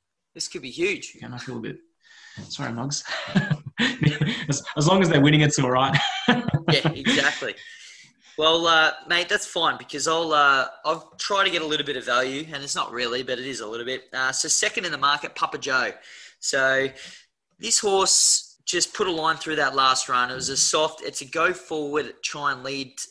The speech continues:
Speaker 1: at all costs kind of horse. They sat back. It was never gonna make up any ground at Doomben. So hoping for a little bit of a, boom, let's reset the prep. Let's get this fella kicking from the gate, pushing forward,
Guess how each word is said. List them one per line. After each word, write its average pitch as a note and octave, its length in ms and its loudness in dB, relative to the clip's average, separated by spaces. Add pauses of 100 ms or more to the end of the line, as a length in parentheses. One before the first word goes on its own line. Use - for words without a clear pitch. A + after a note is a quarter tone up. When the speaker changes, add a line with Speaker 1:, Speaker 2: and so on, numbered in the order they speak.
(240)
Speaker 1:
at C3+ 140 -8
all C#3+ 160 -8
costs - 320 -8
kind B2 240 -8
of A#2 60 -12
horse. B2+ 400 -4
They C3 180 -2
sat F#3 460 -4
back. B2 380 2 (440)
It - 40 -12
was C#3 100 -6
never F#3 180 0
gonna C#3 140 -4
make B2+ 240 -2
up C3+ 140 -8
any B2+ 160 -10
ground A#2+ 360 -6
at - 140 -10
Doomben. B2 520 -8
So B2 380 0 (400)
hoping F3 300 0
for D#3+ 160 -6
a D3+ 40 0
little D3 220 -2
bit C#3+ 100 -2
of C3 100 -6
a, C3 280 0 (260)
boom, C3 220 -4 (160)
let's D3 240 -4
reset D#3 640 -4 (160)
the C3+ 100 -16
prep. - 440 0 (220)
Let's C3 180 -8
get D3 220 -6
this C#3+ 160 -8
fella C3 540 0
kicking F3+ 260 -4
from C#3+ 180 -12
the B2+ 80 -12
gate, B2 320 0 (160)
pushing E3 320 -8
forward, B2+ 500 -4